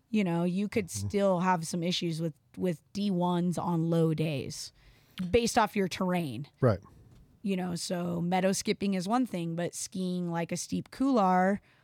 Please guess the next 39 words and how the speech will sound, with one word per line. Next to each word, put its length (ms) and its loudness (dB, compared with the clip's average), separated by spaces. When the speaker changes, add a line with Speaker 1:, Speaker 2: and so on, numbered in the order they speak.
Speaker 1:
on 160 0
a 60 -2
low 600 4
with 340 -2
nobody 320 2
that 120 2
has 160 0
skied 320 0
it 220 0
could 300 -2
potentially 680 -2
result 460 2
in 100 0
a 140 0
facet 440 -6
slough 300 -2
or 100 0
a 80 2
dry 300 0
loose, 480 -2
or, 260 0
and 180 -2
you 100 -2
could 160 -4
be 140 -4
going 280 -2
for 140 0
a 60 2
fairly 440 0
sizable 560 -2
ride, 460 -2
you 100 -2
know, 160 -2
off 260 -4
of 120 -4
a 40 -2
D 240 -2
one 260 -2
avalanche. 640 -8